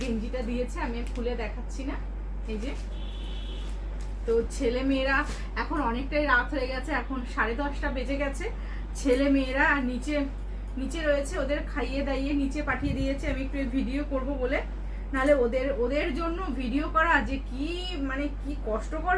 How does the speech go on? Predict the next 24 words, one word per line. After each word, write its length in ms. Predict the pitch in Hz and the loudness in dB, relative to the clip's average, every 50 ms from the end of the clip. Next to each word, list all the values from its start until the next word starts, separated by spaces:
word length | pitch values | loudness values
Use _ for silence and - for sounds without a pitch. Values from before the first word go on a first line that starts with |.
| 247 269 | 4 2
ব্যাপার 400 | 254 247 254 330 359 269 254 359 440 - - - - - - - - | 2 2 4 4 4 4 4 4 2 0 -2 -6 -6 -6 -6 -6 -4
সেটা 220 | - 311 269 262 339 285 - | -2 -2 0 2 2 2 2
আপনাদেরকে 540 | - - 226 277 277 247 262 269 269 - 339 226 196 | 0 -2 0 0 0 2 2 0 0 -2 -2 -2 0
বলে 180 | 220 240 240 262 269 262 | 0 0 2 2 2 2
বোঝানো 300 | 269 254 - 277 247 240 233 | 2 2 2 0 2 2 2
যাবে 180 | 233 214 220 | 2 2 0
না। 100 | 214 208 208 - - - - - - - - - - - | -2 -2 -4 -4 -6 -6 -6 -6 -6 -6 -6 -6 -4 -4
বিকালবেলা 580 | 226 233 277 262 294 294 285 277 302 294 302 302 285 | 0 0 2 2 2 2 2 4 4 4 4 4 4
যখন 260 | 285 277 269 - 320 294 - | 2 2 2 0 0 2 2
ভিডিও 200 | 285 240 269 285 311 302 | 2 2 2 0 0 0
করছিলাম 320 | 302 302 - 330 339 320 339 311 285 | 0 0 0 -2 -2 -2 0 0 0
তখন 180 | - - 339 311 294 | 0 0 0 0 0
তো 40 | 285 | 0
আপনারা 280 | 269 262 277 269 302 | 0 0 0 0 0
দেখেছেন 500 | 294 240 233 233 285 277 277 - 330 330 - - - - - - - - - - | 2 2 2 2 2 0 -2 -2 -4 -4 -6 -6 -6 -6 -6 -6 -6 -6 -4 -2
কীরকম 440 | - 277 277 302 311 320 - 427 427 415 294 294 | 0 2 4 4 2 2 0 -2 -2 0 0 0
বদমাইশি 480 | 277 254 269 277 277 294 302 - 320 - 285 | 2 2 2 2 2 2 0 -2 -4 -2 -2
করছিল 300 | 269 269 - 302 285 285 294 226 | -2 -2 -2 -2 0 0 0 0
দুষ্টু 260 | 269 269 - - 294 285 269 | -2 -2 -2 -4 -2 -2 0
বুড়ি, 180 | 285 349 440 - - - - - - - - - - - - | 0 0 -2 -2 -2 -4 -4 -4 -6 -6 -6 -6 -6 -4 -2
তো 60 | - 277 294 | -2 -2 -2
সেই 240 | - - 277 233 233 240 | 0 -2 -2 -2 0 0
জন্যই 320 | 285 277 277 285 302 349 381 | 2 2 2 2 2 0 0
আমি 280 | 339 269 262 262 269 | 0 0 0 2 4